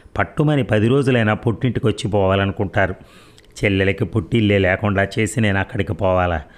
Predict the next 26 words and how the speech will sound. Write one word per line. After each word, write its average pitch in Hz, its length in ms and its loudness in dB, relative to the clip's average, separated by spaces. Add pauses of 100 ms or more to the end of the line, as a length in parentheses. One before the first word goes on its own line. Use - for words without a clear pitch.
(380)
అమ్మని 117 300 2
ఎక్కడో 107 340 0
ఒంటరిగా 104 460 0
ఉంచాలా? 90 540 0 (460)
వాళ్ళకి 110 340 2
నేనుండి 113 520 2
లేనివాడిని 123 580 2
అయిపోయానా? 92 640 0 (260)
ఎందుకోసం? 120 640 0 (520)
ఆ 95 40 2
ఆస్తి 90 420 0
కోసమా? 107 440 -2 (480)
నాకెందుకు 120 640 0
ఆ 147 40 2
ఆస్తి? 98 540 0 (280)
నా 98 140 2
ఉద్యోగం 101 500 0
నాకు 101 300 -2
చాలదు. 104 380 0 (1120)
ఏం 113 280 2 (120)
చూసి, 120 220 0
ఏం 107 400 2
ధైర్యంతో 110 440 2
ఆ 98 160 2
మేడలో 98 380 2
అడుగుపెట్టను? 107 680 0